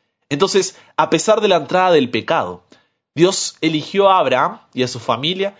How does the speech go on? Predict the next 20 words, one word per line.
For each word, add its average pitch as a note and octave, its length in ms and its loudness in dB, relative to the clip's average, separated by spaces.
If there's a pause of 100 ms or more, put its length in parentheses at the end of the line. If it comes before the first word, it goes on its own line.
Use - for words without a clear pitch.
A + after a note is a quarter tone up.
(160)
para D#3 180 2
que C#3+ 80 -6
sean G3+ 360 -2
guardianes D#3+ 600 2
de E3+ 80 0
su C#3 180 -2
palabra A#2 500 0 (140)
y D3 100 -4
una C3+ 180 -2
luz D3+ 440 -6 (240)
para B2+ 160 0
las C3 140 -2
naciones D3 400 -6
que - 140 -4
los A2 180 -2
rodeaban. F#2 480 -6 (340)
Y E3+ 100 2
aunque G3 260 2
parecía A3+ 500 4
imposible, F#3 1040 2